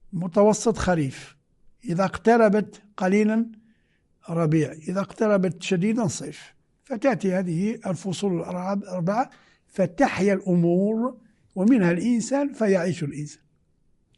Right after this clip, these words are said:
هذه الحكمة الخلقية. كيف تحدث هذه الحركة في الأفلاك؟ يقولون النفس، النفس تحرك الفلك حركة دائرية وضعية.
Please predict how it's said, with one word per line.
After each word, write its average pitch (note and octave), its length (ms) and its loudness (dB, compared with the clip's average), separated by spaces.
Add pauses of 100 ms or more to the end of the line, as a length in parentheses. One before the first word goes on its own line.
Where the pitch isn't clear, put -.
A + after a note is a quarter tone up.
هذه D#3+ 200 -4
الحكمة F#3+ 840 0 (840)
الخلقية. F#3 800 0 (1000)
كيف C4+ 300 6
تحدث A3+ 480 4
هذه A3 160 4
الحركة F#3+ 460 0
في D#3 120 -4
الأفلاك؟ C4 520 -2 (440)
يقولون A3+ 520 4
النفس، A#3 540 2 (1600)
النفس F#3+ 300 -2
تحرك F#3+ 600 -2
الفلك A#3 540 -2 (460)
حركة G3+ 920 -2 (880)
دائرية E3+ 920 4
وضعية. C#3+ 680 0